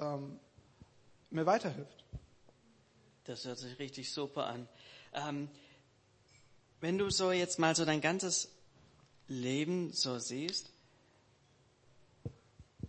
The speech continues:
Speaker 2: du kommst ja wirklich aus einer richtig, ähm, wie soll ich sagen,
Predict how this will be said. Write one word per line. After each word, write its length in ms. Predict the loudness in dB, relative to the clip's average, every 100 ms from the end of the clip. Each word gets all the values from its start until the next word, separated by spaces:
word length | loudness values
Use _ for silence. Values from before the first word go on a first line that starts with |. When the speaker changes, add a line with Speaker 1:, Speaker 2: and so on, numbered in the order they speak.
| -6 -2
Speaker 2:
du 120 | 4
kommst 300 | 4 6 4
ja 140 | 4
wirklich 280 | 2 -2 -2
aus 160 | 0 0
einer 220 | 0 -2
richtig, 540 | -6 -6 -8 -6 -8 -6
ähm, 460 | -2 -2 -2 -4 -6
wie 60 |
soll 140 | -2 -2
ich 100 | 0
sagen, 360 | -2 -2 -4